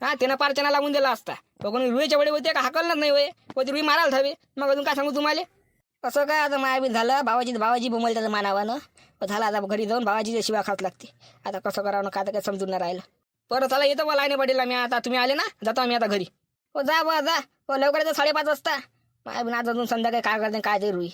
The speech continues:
हो, पाहिजे म्हटलं, आज तरी पाहिजे. हा, आता संध्याकाळी पाहिजे म्हटलं, रुई काय करते, काय ते पाहिजे बाबा.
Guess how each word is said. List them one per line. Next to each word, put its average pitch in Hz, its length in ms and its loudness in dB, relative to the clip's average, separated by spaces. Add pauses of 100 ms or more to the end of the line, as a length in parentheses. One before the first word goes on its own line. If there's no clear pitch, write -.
(300)
हो, 240 60 -2
पाहिजे 277 240 2
म्हटलं, 311 240 0
आज 277 160 4
तरी 311 100 -2
पाहिजे. 302 280 2 (380)
हा, 339 120 0
आता 262 160 0
संध्याकाळी 285 340 2
पाहिजे 294 220 0
म्हटलं, 302 220 2
रुई 285 140 0
काय 285 180 0
करते, 277 240 0
काय 277 160 2
ते 277 60 0
पाहिजे 294 240 0
बाबा. 294 240 2